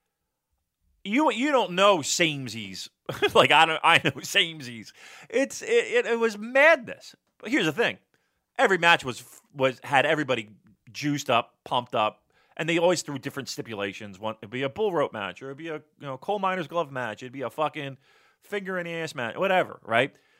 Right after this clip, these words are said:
Um, but they, they did that for two goddamn years. Now, in two thousand and nineteen, do I expect that in my pro wrestling?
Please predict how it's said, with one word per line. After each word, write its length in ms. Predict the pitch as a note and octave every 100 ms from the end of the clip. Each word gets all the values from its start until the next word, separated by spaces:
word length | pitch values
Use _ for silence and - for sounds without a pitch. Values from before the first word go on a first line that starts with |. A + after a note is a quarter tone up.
| _ _ C#3
Um, 540 | C3+ C3 C3 C3 A#2+ _ _ _ -
but 120 | C3+
they, 240 | C3 C3+ - -
they 160 | A#2+
did 240 | A#2+ B2+ A2
that 180 | F#2 -
for 80 | G2
two 480 | - - B2 A#2+ A#2
goddamn 600 | A2 G2 F#2+ F#2 F2+ F2
years. 360 | E2+ E2+ - _ _ _
Now, 300 | A2+ G#2 D#2+ _
in 120 | C3
two 260 | - - F3+
thousand 420 | E3 C3+ B2+ B2
and 140 | A2 G#2
nineteen, 720 | B2 B2 - C3 C3+ E3+ G3+ _ _ _ _ _ -
do 140 | B2+
I 120 | C#3
expect 680 | D3 B2 - - - C#3 -
that 260 | D#3 F3 -
in 80 | E3+
my 140 | F3
pro 220 | E3+ G3+ F#3+
wrestling? 540 | F#3+ F#3 G3+ G3+ G3